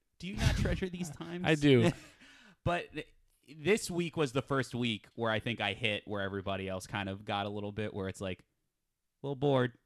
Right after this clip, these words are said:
Speaker 2: Yeah.
Speaker 1: <laughs> Uh, I mean, I, I'm, I'm sorry to force myself to
Speaker 2: Well,
Speaker 1: pick some
Speaker 2: you
Speaker 1: stuff
Speaker 2: know,
Speaker 1: up, but,
Speaker 2: well,
Speaker 1: um,
Speaker 2: why don't we get those?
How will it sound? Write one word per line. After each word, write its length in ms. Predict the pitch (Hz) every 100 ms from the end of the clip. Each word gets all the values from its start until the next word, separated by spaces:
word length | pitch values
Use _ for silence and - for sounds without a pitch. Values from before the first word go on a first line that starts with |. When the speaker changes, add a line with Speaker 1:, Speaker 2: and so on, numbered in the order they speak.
| - - - -
Speaker 2:
Yeah. 300 | 180 175 233 -
Speaker 1:
<laughs> 40 | - - 247 254 226 214 208 - 240 277 277
Uh, 60 | 262
I 460 | - 139 139 123 147
mean, 200 | 147 139
I, 220 | 117 127 -
I'm, 200 | 139 127
I'm 100 | 120 120
sorry 220 | 165 139
to 60 | 120
force 260 | 127 123
myself 280 | 117 107 110
to 60 | 110
Speaker 2:
Well, 80 |
Speaker 1:
pick 160 | - 120
some 160 | - 104
Speaker 2:
you 60 |
Speaker 1:
stuff 200 | - 175
Speaker 2:
know, 60 | 143
Speaker 1:
up, 120 | 98 -
but, 240 | 98 90 - -
Speaker 2:
well, 140 | 101
Speaker 1:
um, 160 | 95 95
Speaker 2:
why 60 | 151
don't 80 |
we 60 | 165
get 120 | 160
those? 180 | 151 143